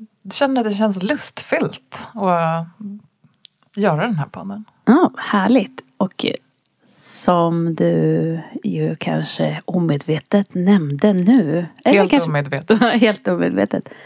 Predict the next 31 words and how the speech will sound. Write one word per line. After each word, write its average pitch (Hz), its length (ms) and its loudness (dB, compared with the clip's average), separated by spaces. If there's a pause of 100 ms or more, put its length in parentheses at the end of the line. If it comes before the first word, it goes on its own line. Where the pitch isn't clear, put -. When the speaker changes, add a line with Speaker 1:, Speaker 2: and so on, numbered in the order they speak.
(480)
Speaker 2:
så 190 260 2
handlar 202 380 0
det - 80 -4
här - 320 2
avsnittet - 580 -4
om - 160 -4
lust 180 640 0
och - 200 -6
kåthet - 1040 0
och - 280 -6 (260)
grejer 170 400 2
som 160 220 -2
är 160 40 -4
skönt. - 580 -2 (500)
Speaker 1:
Mm. 185 260 -2 (800)
Speaker 2:
Och 208 220 0 (680)
Speaker 1:
Ja, - 60 0
Speaker 2:
jag 208 80 4
Speaker 1:
för - 80 4
Speaker 2:
tyck- 233 40 2
Speaker 1:
vi 208 60 2
har 208 140 0
pratat 185 400 -2
jättemycket 175 1300 -2 (240)
teknik 165 1160 -2
och 151 360 0 (460)
kondomteknik 160 1200 0
och 151 60 -2
hur 165 140 -2
olika 170 380 -4
kroppsdelar 160 1200 -2